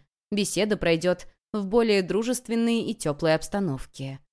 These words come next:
Если напрячь мышцы перед решением сложной задачи или проблемы, она не покажется вам такой уж сложной.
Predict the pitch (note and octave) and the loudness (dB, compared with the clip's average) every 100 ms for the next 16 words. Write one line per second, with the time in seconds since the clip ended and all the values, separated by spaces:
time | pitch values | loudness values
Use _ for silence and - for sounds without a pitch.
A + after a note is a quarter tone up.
0 | _ _ _ - F#3 F3 - E3 E3 F3+ | _ _ _ -2 2 2 2 0 2 2
1 | E3+ F3 F3+ - - D3 F3 E3 D#3+ E3 | 2 2 0 0 -4 -2 0 0 0 -2
2 | F#3 F3+ E3 E3 D#3 F3+ F3+ F3 E3 E3 | 0 0 0 0 0 0 0 0 2 2
3 | E3+ F#3+ - F3+ E3 _ - G3+ F3+ F3+ | 2 0 0 -2 -2 _ -4 0 0 2
4 | F3 G3 C4 G3+ D3+ D3 _ _ _ G#3+ | 0 2 2 2 0 -4 _ _ _ 0
5 | A3 B3+ B3 B3 C4 C#4 F3+ C#3+ F3 F#3 | 4 4 2 0 0 2 0 0 0 2
6 | F3+ F3 G3 F#3+ F#3 A3 - G3 C3+ C3+ | 2 0 -2 0 0 -2 -2 -2 -2 -4
7 | C3+ C3+ | -6 -8